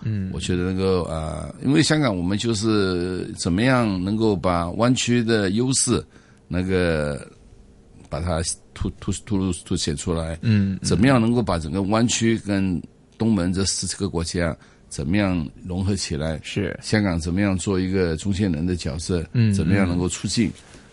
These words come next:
Speaker 2: 那个，呃，那也使到我们的年轻人有更加多的机会。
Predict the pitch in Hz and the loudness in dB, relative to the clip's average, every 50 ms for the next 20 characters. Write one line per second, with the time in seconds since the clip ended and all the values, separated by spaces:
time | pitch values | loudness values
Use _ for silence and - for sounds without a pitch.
0 | - - 95 92 90 90 92 90 90 85 80 76 - - 78 78 76 73 73 80 | -10 -4 -2 0 0 2 2 2 2 0 0 -2 -4 -4 -4 -4 -4 -2 -2 -2
1 | 87 85 82 78 76 80 - - - 87 87 - - 90 95 90 85 80 71 73 | 0 0 0 -2 -2 -4 -4 -2 -2 -2 0 0 0 2 2 2 2 0 0 0
2 | 87 92 87 80 80 85 - - - 87 85 85 80 69 69 - 92 85 82 82 | 0 0 0 0 0 0 0 0 0 0 2 0 0 -2 -2 -2 -2 0 0 0
3 | 80 87 82 87 87 82 - - - 92 80 - 87 - | 0 0 0 0 -2 -2 -4 -4 -4 -4 -2 -2 -4 -4